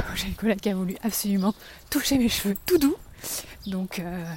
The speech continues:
c'est que visuellement, ils font tout doux. Donc voilà, c'était marrant.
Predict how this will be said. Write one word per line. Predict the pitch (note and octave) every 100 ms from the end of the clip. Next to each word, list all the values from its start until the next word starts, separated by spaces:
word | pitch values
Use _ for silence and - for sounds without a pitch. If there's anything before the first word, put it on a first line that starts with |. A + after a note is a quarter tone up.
| E3 - - - - - - - - -
c'est | A3+
que | -
visuellement, | G3 A3+ C#4+ C4 A3+ A#3
ils | A3+
font | - G3
tout | A3+
doux. | F#3+ B3 - - - - - - - - - - -
Donc | G#3
voilà, | F#3 F3
c'était | F#3+ -
marrant. | F#3 E3 E3